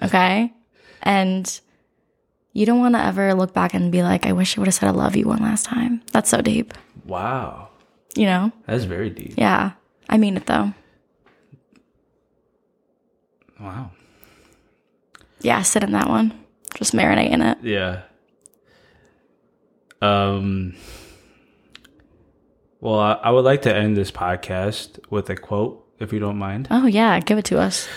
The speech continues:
Speaker 2: <clears throat> It goes like this. "Education is the most powerful weapon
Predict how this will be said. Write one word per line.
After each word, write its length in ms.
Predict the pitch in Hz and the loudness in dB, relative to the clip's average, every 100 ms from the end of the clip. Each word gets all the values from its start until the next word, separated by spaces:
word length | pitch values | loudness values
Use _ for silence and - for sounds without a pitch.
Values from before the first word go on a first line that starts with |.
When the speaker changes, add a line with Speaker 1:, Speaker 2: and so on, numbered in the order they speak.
| - - - - _ - | -16 -18 -20 -20 _ -6
Speaker 2:
<clears throat> 600 | - 165 208 131 92 90 _ _ _ _ _ _ - | 2 6 6 6 0 -8 _ _ _ _ _ _ -10
It 60 | 113 | -2
goes 220 | 113 104 | 0 2
like 200 | 110 98 | 2 0
this. 420 | 92 80 - - - _ _ _ _ _ - - _ _ _ _ _ _ _ _ _ _ _ _ _ - | -6 -8 -10 -12 -16 _ _ _ _ _ -20 -20 _ _ _ _ _ _ _ _ _ _ _ _ _ 0
"Education 920 | 123 190 - 127 127 135 131 135 - | 2 2 4 2 4 4 4 2 0
is 200 | 110 107 | 0 2
the 80 | 104 | 2
most 320 | 104 104 - | 4 2 0
powerful 360 | 101 101 - 117 | 0 0 0 0
weapon 640 | 95 92 98 92 95 | 0 0 0 -2 -4